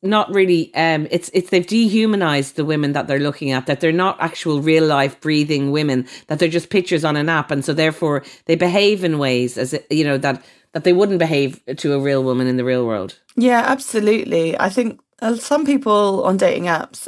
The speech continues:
Speaker 2: and I'm sure this is true of all genders again, um, but with maybe less nefarious, so-, um, intent, some people than others, is some people on dating apps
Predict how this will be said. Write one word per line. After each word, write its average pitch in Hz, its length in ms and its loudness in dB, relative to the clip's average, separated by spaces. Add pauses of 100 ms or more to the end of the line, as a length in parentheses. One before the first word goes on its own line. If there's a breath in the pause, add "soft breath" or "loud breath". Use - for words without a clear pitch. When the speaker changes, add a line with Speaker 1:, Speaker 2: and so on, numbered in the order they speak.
Speaker 2:
and 185 100 0
I'm 190 80 0
sure 196 240 0
this 170 160 -4
is 170 120 -10
true 160 240 -4
of 160 80 -8
all 156 100 -6
genders 156 380 -4
again, 170 500 0 (380 soft breath)
um, 160 260 0
but - 160 -4
with 160 260 -6
maybe 156 360 -2
less 165 340 -8
nefarious, 160 800 -2
so-, - 200 -2 (220)
um, 160 420 0 (720 loud breath)
intent, 185 500 0 (160)
some 160 300 -2
people 165 260 -2
than 156 140 2
others, 151 460 2
is 165 300 -2 (460 loud breath)
some 233 180 -2
people 269 200 4
on 247 80 4
dating 226 200 2
apps - 240 -2